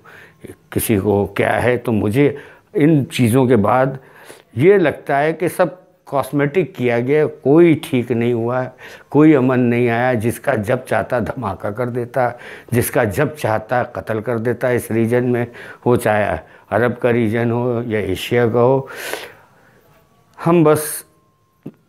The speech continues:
ड्रामेबाजी कर रहे हैं और कुछ नहीं कर रहे हैं। हमने कुछ अचीव नहीं किया। जब चाहते हैं कराची में हड़ताल हो जाती, जब चाहते हैं, अ, रैलियाँ निकल जाती, जब चाहते हैं कराची में मार देते हैं, लाहौर में मार देते हैं, इस्लामाबाद में मार देते हैं।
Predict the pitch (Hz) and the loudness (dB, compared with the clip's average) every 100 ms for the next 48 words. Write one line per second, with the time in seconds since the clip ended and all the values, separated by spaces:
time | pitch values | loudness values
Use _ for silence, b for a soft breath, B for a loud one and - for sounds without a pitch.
0 | _ _ _ 139 143 143 143 117 107 98 | _ _ _ 0 2 4 2 2 -2 -6
1 | 92 - 95 98 - - - - - - | -10 -14 -14 -14 -14 -16 -18 -16 -16 -12
2 | - 90 - 113 107 - 139 107 - 90 | -10 -8 -4 -2 0 0 0 0 -2 -6
3 | 90 82 80 92 95 143 117 117 - 117 | -6 -8 -8 -6 -2 -2 0 -2 -2 -6
4 | 101 107 95 - 104 92 - 123 165 160 | -6 -6 -6 -8 -10 -10 -6 -6 -2 -2
5 | 156 135 127 110 113 - 95 - 98 - | -2 -2 -2 -2 -4 -4 -6 -6 -10 -10
6 | - - - - - 117 104 101 113 147 | -6 -6 -6 -10 -4 0 4 4 4 4
7 | 160 151 156 156 143 131 131 101 127 95 | 4 2 2 4 2 0 -2 0 -2 -2
8 | 95 95 - 90 95 87 87 143 147 147 | -4 -6 -6 -6 -4 -6 -2 2 2 2
9 | 143 131 123 123 101 82 - 113 139 147 | 2 0 0 0 0 0 0 0 2 4
10 | 143 139 139 131 147 131 - 123 180 220 | 2 2 0 0 0 0 0 0 2 0
11 | 220 233 220 202 180 165 160 139 | 0 2 2 2 0 -2 -4 -4